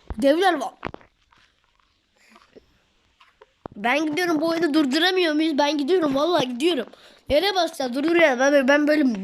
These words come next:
deli devleri göremedim ya. Aa, öldürmüş bir tane.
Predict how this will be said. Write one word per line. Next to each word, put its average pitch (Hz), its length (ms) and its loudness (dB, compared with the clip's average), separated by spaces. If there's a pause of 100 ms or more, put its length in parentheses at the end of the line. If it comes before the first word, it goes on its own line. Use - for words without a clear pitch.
(120)
deli 262 280 0 (280)
devleri 262 320 -2
göremedim 247 460 0
ya. 202 200 -2 (1500)
Aa, 339 360 4
öldürmüş 302 380 0
bir - 60 -18
tane. 233 300 -2